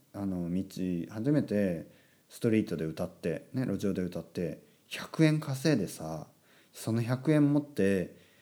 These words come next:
あの、コンビニでおにぎり買って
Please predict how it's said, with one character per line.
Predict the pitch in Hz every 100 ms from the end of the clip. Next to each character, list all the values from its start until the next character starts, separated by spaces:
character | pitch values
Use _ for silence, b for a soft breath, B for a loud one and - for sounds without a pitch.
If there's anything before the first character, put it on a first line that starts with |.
| b b b
あ | 107 98
の、 | 90 87 85 82 80 78 76 - - _ _ _ -
コ | -
ン | 139
ビ | 160
ニ | 147
で |
お | 113
に | 139
ぎ | 170
り | 131
買 | - 87
っ |
て | - 87